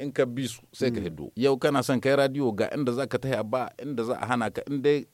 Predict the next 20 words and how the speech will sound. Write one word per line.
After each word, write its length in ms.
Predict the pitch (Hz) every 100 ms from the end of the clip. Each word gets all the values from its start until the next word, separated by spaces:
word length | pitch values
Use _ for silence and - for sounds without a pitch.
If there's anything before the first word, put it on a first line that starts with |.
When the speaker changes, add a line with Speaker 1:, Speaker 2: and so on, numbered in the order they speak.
| _ 107
Speaker 1:
dosiyan 460 | 104 104 - 113 90
ka 80 | -
a 60 |
cike 220 | - - 110
yake, 200 | 104 87 -
Speaker 2:
Mm. 380 | 107 104 98 90
Speaker 1:
za 160 | 104
a 140 | - 92
baka 260 | 120 -
izinin 400 | 117 101 104 92
ka 80 | 82
yi. 160 | 71 65 -
Speaker 2:
Mm. 460 | 117 110 98 87
Speaker 1:
Za 240 | 85 123 87
a 60 |
baka 260 | 107 143 113
frequency. 560 | 101 87 87 82 - 127
Speaker 2:
Na'am. 400 | 131 123 110 101
Speaker 1:
A 60 | 120
in 120 | 165